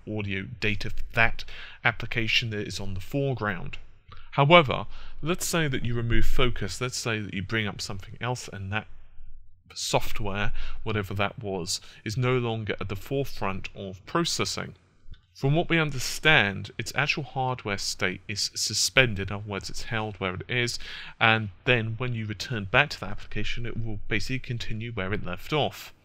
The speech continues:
On the other hand, certain titles might choose to tear down, and this basically means it will basically completely and utterly nullify what was there and then rebuild it, uh, its audio graph.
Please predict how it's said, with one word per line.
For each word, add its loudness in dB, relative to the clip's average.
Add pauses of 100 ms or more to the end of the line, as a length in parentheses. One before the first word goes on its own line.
(680)
On 2
the 6
other 8
hand, -6 (640)
certain 4
titles -2
might -2
choose -4
to -6 (300)
tear 4
down, 0 (300)
and -4
this -2
basically 0
means -6
it -4
will -6
basically -4
completely -6
and -12
utterly -4
nullify 2
what -6
was -14
there -2
and -8
then -8
rebuild -4
it, 2 (340)
uh, 2
its -2
audio -4
graph. -2